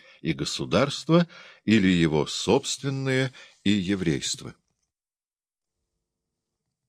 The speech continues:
Он встретил Иегуду полный нетерпеливого ожидания. Иегуда тоже был в напряженном волнении.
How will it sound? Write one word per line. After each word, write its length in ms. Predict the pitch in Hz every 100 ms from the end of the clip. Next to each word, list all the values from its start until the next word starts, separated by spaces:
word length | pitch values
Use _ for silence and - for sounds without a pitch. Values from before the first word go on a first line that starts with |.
| _ _ _ _ _ -
Он 180 | 98
встретил 580 | 92 - 95 98 98 90
Иегуду 580 | - 85 78 73 131 127
полный 580 | - 92 107 107 110 110 - - -
нетерпеливого 920 | 82 82 87 - 78 80 85 82 82
ожидания. 720 | - 82 78 71 64 62 60 - _ _ _ _ _ _ _ -
Иегуда 480 | 80 73 73 92 104
тоже 400 | - 95 80 71
был 260 | 73 71 - - -
в 120 | 76
напряженном 680 | 76 80 71 78 67 69 65
волнении. 600 | 71 69 67 64 64